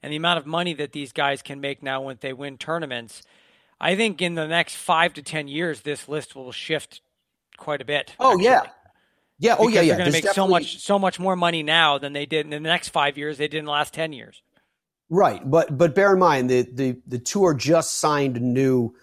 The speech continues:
Speaker 2: rights agreement that kicked in this year.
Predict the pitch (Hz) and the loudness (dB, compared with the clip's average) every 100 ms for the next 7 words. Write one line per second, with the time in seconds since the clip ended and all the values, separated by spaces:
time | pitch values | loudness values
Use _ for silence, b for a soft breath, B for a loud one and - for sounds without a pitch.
0 | b b b - 139 139 - 127 127 113 | b b b 0 0 2 -2 0 2 2
1 | 117 110 - - 147 - 139 123 117 - | 0 -2 -2 -2 -2 0 2 2 0 -6
2 | 107 131 123 120 117 104 87 | -2 0 0 -2 -2 -2 -6